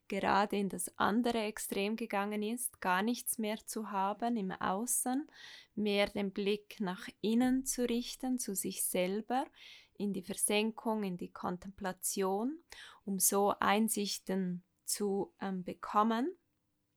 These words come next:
Und das etwas, ähm, finde ich, ist einen wichtigen Punkt, das, äh, sehen wir auch sehr oft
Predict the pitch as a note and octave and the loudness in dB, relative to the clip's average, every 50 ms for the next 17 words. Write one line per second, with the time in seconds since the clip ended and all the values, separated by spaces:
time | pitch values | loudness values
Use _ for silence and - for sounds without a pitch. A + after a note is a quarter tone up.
0 | _ _ _ _ _ _ _ _ _ _ _ _ _ _ - - - _ - G#3 | _ _ _ _ _ _ _ _ _ _ _ _ _ _ -20 -20 -10 _ 0 0
1 | G#3+ G3+ - G#3 G#3 A3+ - - - - G3 G3 - - G3+ G3 G3 - - - | 0 2 4 4 4 6 4 2 0 0 -2 -4 -4 -2 -2 0 2 2 0 0
2 | - - _ - G3+ F#3+ F#3+ F#3+ F#3 F#3 F#3 F#3 F#3 F3+ - F#3+ G3 F#3+ G3 F#3+ | 0 -4 _ -8 -6 -4 -4 -4 -4 -4 -4 -6 -6 -6 -4 -2 -2 -2 -2 -4
3 | - - G#3+ - - - - - F#3+ G3 G3+ G#3+ A3 G#3+ G#3 G#3+ G#3 A3 - _ | -6 -8 -8 -10 -10 -4 0 4 4 6 6 4 4 2 2 0 -2 -6 -10 _
4 | _ _ - - - _ _ F#3 G#3 A3+ A3 - - - G#3 - F#3+ F#3+ F3+ - | _ _ -20 -20 -20 _ _ -2 0 0 0 -2 -4 -4 -4 -2 -2 -4 -4 -6
5 | - - G#3+ G#3+ B3 E4 F#4 - - - - - - - - - _ - F#3+ F#3+ | -4 -2 0 0 0 0 -2 -6 -12 -18 -18 -16 -16 -16 -16 -12 _ -6 -6 -4
6 | - - - - - - - G3+ F#3+ F#3 F#3 F3+ F3+ F#3 F#3 - G3 G3 G3 G3 | -4 -4 -4 -4 -6 -6 -6 -6 -6 -4 -4 -4 -4 -4 -2 -2 0 0 0 0
7 | G3 G3 F#3+ F#3 F#3 G3+ G#3 - - G#3+ G3 - - F#3+ G#3 A#3+ - - - - | 0 0 0 2 0 0 0 -2 -2 -2 -2 0 2 2 2 2 0 -4 -10 -14
8 | - - - - | -14 -14 -18 -20